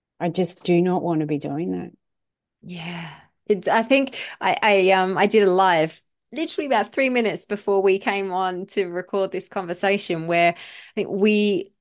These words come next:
Speaker 2: live in a time now where I honestly believe, and this is, could be a bit, um, this could be a bit, um, polarizing, but I honestly believe if we're not living life how we want to,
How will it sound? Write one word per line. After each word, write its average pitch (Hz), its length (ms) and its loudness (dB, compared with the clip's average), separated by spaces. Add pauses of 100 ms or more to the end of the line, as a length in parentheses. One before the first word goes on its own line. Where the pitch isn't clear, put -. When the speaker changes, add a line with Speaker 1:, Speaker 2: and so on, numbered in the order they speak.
(160)
Speaker 2:
live 220 300 0
in 285 100 0
a 240 80 0
time 190 480 -4
now - 640 -4
where 175 720 2 (1700)
I 196 140 4
honestly 214 380 2
believe, 190 440 2
and 170 100 -2
this 175 200 -4
is, 175 140 -8
could 196 140 -6
be 208 140 4
a 196 40 6
bit, 196 240 2
um, 170 600 -4
this 180 180 -4
could - 180 -2
be 185 140 4
a 175 60 2
bit, 175 320 2 (100)
um, 160 400 -2
polarizing, 165 760 2
but 185 100 0
I 185 160 2
honestly 208 400 -2
believe 196 440 -2
if 180 220 -8
we're 180 140 -4
not 185 220 -6
living 214 280 -2
life 175 340 -4
how - 640 -2 (300)
we 190 240 2
want 180 280 -2
to, 165 440 -6